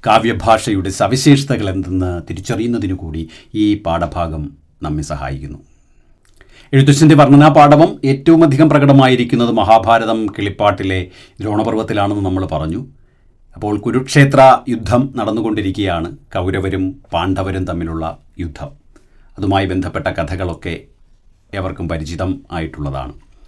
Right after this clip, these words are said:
രാജ്യത്തിനു വേണ്ടി കൗരവരും പാണ്ഡവരും തമ്മിൽ നടക്കുന്ന യുദ്ധം. പത്ത് ദിവസങ്ങൾ പൂർത്തിയാകുമ്പോൾ പത്താം ദിവസം അവരുടെ സർവ്വസൈന്യാധിപനായിരുന്ന ഭീഷ്മർ അർജുനൻ്റെ ബാണങ്ങളേറ്റ്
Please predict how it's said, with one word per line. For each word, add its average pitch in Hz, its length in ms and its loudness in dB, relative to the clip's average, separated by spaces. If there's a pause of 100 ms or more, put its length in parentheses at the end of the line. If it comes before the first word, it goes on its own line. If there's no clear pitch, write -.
(340)
രാജ്യത്തിനു 92 440 -6
വേണ്ടി 82 300 -6 (560)
കൗരവരും 90 480 -6
പാണ്ഡവരും 98 500 -4
തമ്മിൽ 90 240 -6
നടക്കുന്ന 87 440 -6 (360)
യുദ്ധം. 82 300 -10 (1080)
പത്ത് 123 280 4 (220)
ദിവസങ്ങൾ 113 420 0
പൂർത്തിയാകുമ്പോൾ 101 720 -2
പത്താം 113 340 2
ദിവസം 101 360 -4 (380)
അവരുടെ 95 320 -4 (380)
സർവ്വസൈന്യാധിപനായിരുന്ന 95 1500 -4 (540)
ഭീഷ്മർ 110 580 -6 (680)
അർജുനൻ്റെ 92 460 -4
ബാണങ്ങളേറ്റ് 87 760 -4